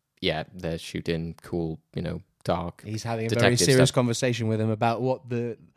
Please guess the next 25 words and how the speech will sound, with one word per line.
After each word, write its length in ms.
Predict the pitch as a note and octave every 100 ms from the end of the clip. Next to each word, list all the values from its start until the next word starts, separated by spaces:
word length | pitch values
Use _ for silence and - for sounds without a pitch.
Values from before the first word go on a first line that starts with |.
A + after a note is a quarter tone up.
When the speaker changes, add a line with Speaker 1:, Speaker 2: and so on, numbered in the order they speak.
| C3
Speaker 2:
the 100 | C#3
deeper 380 | C3+ E3 D#3 D#3
meaning 360 | D#3+ E3+ E3 C3+
of 80 | C3
this 160 | C3+
scene. 280 | - D3 A#2+
Speaker 1:
Yeah, 60 | B2
Speaker 2:
Yeah, 160 | C#3 G2+
yeah. 40 |
Speaker 1:
exactly. 400 | F2+ A#2 G#2+ F#2+
Whereas, 420 | F2+ F#2+ F#2 F#2 G#2+
you 60 |
know, 160 | F2+ F2
if 200 | F#2 -
you 80 | G2
have 240 | G#2 A2+
made 180 | A2+ F#2
the 60 | E2+
most 240 | F2+ F2
explosive 640 | D#2+ - G2 F2+ F#2+ F2
movie 400 | F#2 F2 F2 F2+
ever, 280 | F2+ E2 F#2
then 220 | F2 F2+
yeah, 300 | F2 G2 A#2
show, 300 | - - F2+